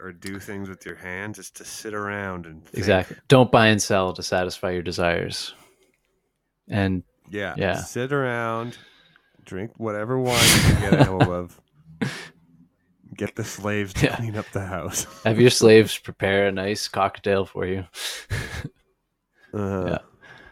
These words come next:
Speaker 2: Yeah. Um,
Speaker 1: And just really think about
Speaker 2: Think about
Speaker 1: Jesus
Speaker 2: it. Just
Speaker 1: for a
Speaker 2: think
Speaker 1: bit.
Speaker 2: about it.
Speaker 1: <laughs> Just
Speaker 2: Yeah.
Speaker 1: think about it. Just think about it. A couple times a day, you'll be all set.
Speaker 2: That's life. That's the secret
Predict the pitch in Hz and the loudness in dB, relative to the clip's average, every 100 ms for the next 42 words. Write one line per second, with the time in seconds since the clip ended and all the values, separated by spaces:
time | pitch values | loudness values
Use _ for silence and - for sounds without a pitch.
0 | _ _ _ - 87 98 95 - _ _ | _ _ _ -8 -6 -6 -10 -12 _ _
1 | _ _ _ _ 107 110 139 - 120 139 | _ _ _ _ -14 -10 -10 -8 -2 2
2 | 156 135 - 123 117 107 98 95 - _ | 2 0 -2 -4 -2 -6 -6 -6 -10 _
3 | - - 160 - 92 - - - - - | -20 -2 -2 -2 -4 -4 -6 -14 -10 -8
4 | - 359 - - - - - - - - | 4 4 4 -6 -10 -14 -14 -14 -14 -12
5 | - 208 196 - - - - 381 330 - | -10 -6 -6 -6 -6 -6 -4 -6 -8 -10
6 | - - - - - _ - _ _ - | -16 -10 -8 -8 -10 _ -20 _ _ -10
7 | 311 - - 202 185 180 175 175 170 - | -10 -6 -4 -4 -2 0 2 4 2 -2
8 | - - _ _ _ - 175 165 156 165 | -14 -20 _ _ _ -4 -4 -4 -2 2
9 | 160 156 147 156 170 165 170 160 160 135 | 2 0 2 4 4 4 2 0 -2 -4
10 | 139 135 131 127 123 120 123 104 101 - | -4 -4 -4 -2 -4 -6 0 4 4 0
11 | - - - _ - - - _ _ - | -10 -16 -20 _ -20 -20 -20 _ _ 2
12 | 135 - - - - 107 - - | 4 2 -6 -8 -6 -6 -6 -8